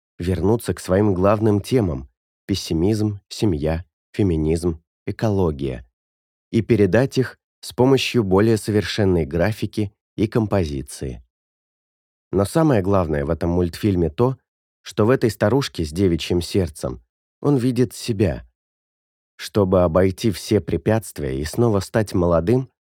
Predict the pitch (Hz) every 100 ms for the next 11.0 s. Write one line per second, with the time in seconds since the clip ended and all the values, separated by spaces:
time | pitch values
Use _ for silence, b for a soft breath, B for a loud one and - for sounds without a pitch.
0 | _ _ - 90 90 - 92 95 127 104
1 | 98 95 98 107 113 78 87 107 - 82
2 | 82 82 98 113 123 - 71 - 95 110
3 | 113 98 92 - 110 110 98 95 95 87
4 | - 107 76 58 - - _ _ _ _
5 | _ _ _ _ - 82 90 - 95 92
6 | 85 80 78 69 98 107 64 - _ _
7 | _ - 107 123 101 - 104 - 107 107
8 | 131 117 101 98 101 110 101 - - 110
9 | 110 117 123 104 - 95 98 - 98 101
10 | 87 - 90 90 95 101 - 113 78 64